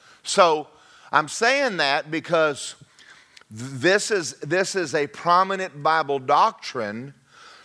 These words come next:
that if you want to walk in what belongs to you, if you have any intentions of victory,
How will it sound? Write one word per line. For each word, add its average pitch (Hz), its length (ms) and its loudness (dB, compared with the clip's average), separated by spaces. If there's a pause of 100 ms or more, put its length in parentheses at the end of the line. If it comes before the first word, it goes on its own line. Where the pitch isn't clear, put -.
(160)
that 147 280 4
if 147 220 -6
you 185 240 -4
want 196 300 0
to 156 40 0
walk 160 500 2
in 147 180 -6
what 143 200 0
belongs 147 560 0
to 156 120 -10
you, 110 500 -6 (880)
if 180 500 2
you 151 920 -2 (1160)
have 156 240 4
any 196 260 0
intentions 196 800 -4
of 143 80 -6
victory, 123 720 -4